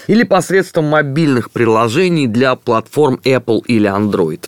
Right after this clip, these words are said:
Это программа «Теория заблуждений». Меня зовут Армен Гаспарян.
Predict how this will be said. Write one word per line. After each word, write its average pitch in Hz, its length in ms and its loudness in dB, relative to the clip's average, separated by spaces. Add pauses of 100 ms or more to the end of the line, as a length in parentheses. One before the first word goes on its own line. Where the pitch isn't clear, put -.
(140)
Это 170 240 0
программа 165 540 0
«Теория 143 420 2
заблуждений». 123 640 -2
Меня 113 240 0
зовут 113 280 0
Армен 101 320 0
Гаспарян. 95 540 -2